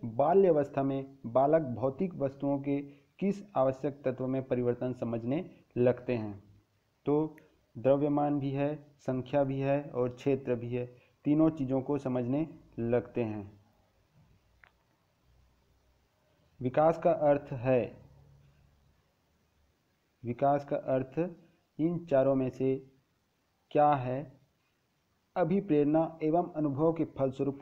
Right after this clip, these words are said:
होने वाले परिवर्तनों की उत्तरोत्तर श्रृंखला ही विकास है।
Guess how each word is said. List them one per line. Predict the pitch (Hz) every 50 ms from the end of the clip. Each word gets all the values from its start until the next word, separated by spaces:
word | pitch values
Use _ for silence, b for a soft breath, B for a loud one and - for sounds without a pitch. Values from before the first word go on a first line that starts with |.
| -
होने | 135 135 139 143 143
वाले | 131 123 117 127 151 180
परिवर्तनों | 196 - - - _ _ 127 131 131 127 131 127 127 - 131 127 127 123
की | 123 - 156 185 196 214 - - -
उत्तरोत्तर | 135 - - 139 135 135 135 - - 185 214 240 226 - - _ _ _ _
श्रृंखला | - - 135 127 120 - 127 131 139 135
ही | 117 120 151 185 208 185
विकास | 131 123 123 - 135 127 123 120 120 - -
है। | 120 113 110